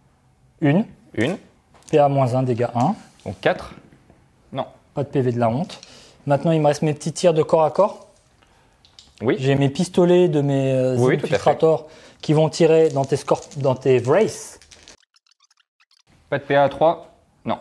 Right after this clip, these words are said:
Speaker 1: Réussi.
Speaker 2: C'est réussi.
Speaker 1: Et donc, le dernier tir,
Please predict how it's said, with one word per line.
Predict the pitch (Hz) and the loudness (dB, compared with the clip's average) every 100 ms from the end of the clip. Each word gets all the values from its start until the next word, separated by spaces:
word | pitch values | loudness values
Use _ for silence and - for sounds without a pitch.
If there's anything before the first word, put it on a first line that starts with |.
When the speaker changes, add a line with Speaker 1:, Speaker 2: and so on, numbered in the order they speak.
| - | -8
Speaker 1:
Réussi. | 139 131 156 - 127 | -2 0 0 -2 -6
Speaker 2:
C'est | 143 | -2
réussi. | 123 117 110 - - - _ | -2 -4 -10 -20 -20 -20 _
Speaker 1:
Et | 151 | 0
donc, | 151 147 - | 2 0 -4
le | - 156 | 0 2
dernier | 175 170 170 | 4 2 0
tir, | 165 180 170 135 | -2 0 2 0